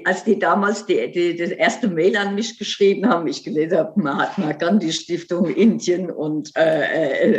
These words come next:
äh, Buch. Und dann habe ich gedacht, das kann nie im Leben ernst gemeint sein, ja. Also der, der kam die Anfrage,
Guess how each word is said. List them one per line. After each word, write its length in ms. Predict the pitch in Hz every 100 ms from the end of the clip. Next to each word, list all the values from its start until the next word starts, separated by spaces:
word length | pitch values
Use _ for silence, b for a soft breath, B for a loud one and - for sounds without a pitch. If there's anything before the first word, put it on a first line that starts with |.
| 160
äh, 40 |
Buch. 380 | 160 202 220 214 B B -
Und 80 |
dann 160 | 185 180
habe 100 | 170
ich 120 | 165
gedacht, 340 | - 170 156 - B B -
das 180 | 202 -
kann 180 | - -
nie 120 | 160
im 120 | 160
Leben 240 | 151 156
ernst 440 | 160 131 - 220 -
gemeint 420 | 185 147 139 143
sein, 300 | - 131 135
ja. 240 | 143 254 -
Also 200 | 156 151
der, 360 | 151 147 135
der 240 | 113 131 127
kam 280 | 135 139
die 120 | 143 -
Anfrage, 640 | 202 - - 202 185 196